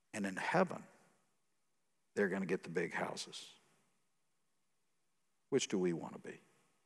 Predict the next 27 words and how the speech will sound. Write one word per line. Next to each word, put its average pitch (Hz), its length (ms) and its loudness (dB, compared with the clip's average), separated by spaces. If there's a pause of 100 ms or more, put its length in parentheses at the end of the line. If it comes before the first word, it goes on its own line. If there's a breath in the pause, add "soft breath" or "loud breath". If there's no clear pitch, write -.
(1500)
Pray 87 140 2
with 80 240 -8
me. - 80 -16 (1900 loud breath)
Father, 110 220 12
we 113 140 10
confess 92 540 4
that 85 180 2 (320)
we 110 260 4
can 107 220 4
so 113 500 12
easily 95 640 4 (580 loud breath)
make 101 240 6
our 85 120 6
service 90 500 8
for 90 220 2
you 90 260 8
really 82 320 6
service 78 500 2
of - 140 -4
us. - 380 -6 (1900 soft breath)
We 110 140 6
can 107 180 8
make 104 180 12
it 90 100 10
a 90 60 10
function 107 440 6
of 85 340 0